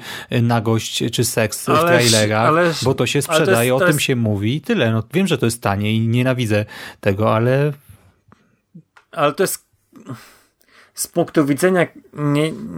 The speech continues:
Speaker 2: katolika, moim zdaniem, to jest karygodne, że ktoś, kto, e, propaguje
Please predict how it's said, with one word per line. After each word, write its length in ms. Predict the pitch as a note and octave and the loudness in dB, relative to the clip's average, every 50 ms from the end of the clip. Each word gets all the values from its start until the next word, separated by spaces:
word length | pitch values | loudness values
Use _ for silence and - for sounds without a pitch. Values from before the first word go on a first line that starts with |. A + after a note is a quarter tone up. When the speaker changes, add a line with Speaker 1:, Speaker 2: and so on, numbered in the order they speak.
| - - - _ _ - - | -14 -14 -18 _ _ -18 -6
Speaker 2:
katolika, 540 | - D#3+ - - D3+ D#3 F#3 F#3 - - D#3 | -4 -4 -2 -2 -2 -4 -4 -4 -2 -2 -2
moim 180 | C#3+ C3+ C3+ B2+ | 0 0 -2 -2
zdaniem, 400 | A#2 B2+ B2 A#2+ A#2+ B2+ C#3 C#3+ | -2 -2 -2 0 -2 -4 -6 -6
to 120 | - - | -4 -4
jest 160 | C#3+ C3+ - - | -4 -4 -4 -4
karygodne, 720 | - C#3+ C3+ C#3 C3 A#2 C#3 B2+ A#2+ A#2+ C3+ C#3+ D3 C#3+ | -4 -2 -2 -4 -4 -2 -2 -4 -2 -4 -4 -4 -4 -4
że 680 | C3 B2 B2+ C3 C3 B2+ B2+ B2+ B2+ B2 B2 B2+ B2+ B2 - | -4 -4 -2 0 0 2 2 2 2 0 0 0 -2 -6 -8
ktoś, 380 | - - - C#3+ C#3+ B2 - | -14 -8 -4 -2 -2 -2 -4
kto, 580 | - - - - C3+ B2 B2 B2 B2 B2 A#2+ - - - C4 | -10 -14 -6 -2 0 2 2 2 2 0 0 -2 -6 -12 -12
e, 500 | F3+ B2+ A#2+ A#2+ A#2 A#2 A#2 A#2 A#2 A#2+ A#2+ _ _ _ - _ _ _ _ _ _ _ _ _ _ _ _ _ _ _ _ _ _ _ _ _ _ _ _ _ _ | -8 -4 -4 -2 0 0 0 0 -2 -2 -4 _ _ _ -20 _ _ _ _ _ _ _ _ _ _ _ _ _ _ _ _ _ _ _ _ _ _ _ _ _ _
propaguje 880 | - B2+ B2+ B2 - - C#3+ C#3 C3+ C3+ D3+ D#3 D3 C#3 C3 B2 B2 | -10 -8 -8 -4 -2 -2 -2 -2 -2 -2 0 0 2 2 4 2 2